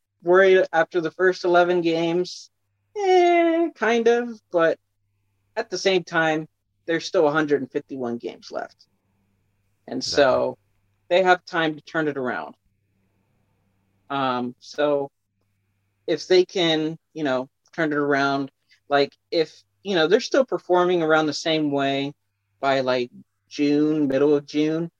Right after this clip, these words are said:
Speaker 1: then yeah, I'm definitely gonna be concerned. Like, if this was June, yeah, I would be very concerned. But right now, it's still kind of early. Let's hope they can figure it out and then go from here. And then,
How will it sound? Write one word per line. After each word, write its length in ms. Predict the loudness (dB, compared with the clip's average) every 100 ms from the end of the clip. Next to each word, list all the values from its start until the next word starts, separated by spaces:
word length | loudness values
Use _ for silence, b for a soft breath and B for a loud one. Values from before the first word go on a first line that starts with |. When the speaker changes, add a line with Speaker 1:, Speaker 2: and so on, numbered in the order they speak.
| _ _ -8
Speaker 1:
then 160 | -4
yeah, 240 | -2 -2 -2
I'm 120 | -2
definitely 340 | -4 -4 -12
gonna 220 | -16 -16
be 120 | -16 -18
concerned. 480 | -20 -18 -18 -18 _ _ _ _ _ _ _
Like, 200 | -4 -4
if 80 | -4
this 180 | -4 -2
was 160 | -2
June, 460 | -2 0 2 2 0 _
yeah, 200 | 0 2
I 100 | 0
would 140 | -2
be 140 | -8 -6
very 220 | -6 -6
concerned. 380 | -14 -20 -20 -20 _ _ _ _ _ -4
But 260 | 0 0 -2 _ _ _
right 240 | 0 0 0
now, 400 | -2 0 -2 -6 _ _ _
it's 160 | -16 -14
still 380 | -12 0 0 0
kind 200 | -2 -2
of 100 | 0
early. 460 | 2 2 0 -4 -16 _ _ _ _ _ _ _ _ _ -10
Let's 380 | -10 -10 -16 _ _
hope 220 | -2 0
they 140 | -4 -4
can 160 | -8
figure 340 | -6 -4 0 2
it 60 |
out 300 | 2 2 -2 -8
and 200 | -10 -4
then 380 | -2 -2 -4 -8 -10
go 160 | -4 -4
from 180 | -4 -12
here. 240 | -12 -14 -16 _ _ _ _ _ _
And 160 | -6 0
then, 300 | 2 2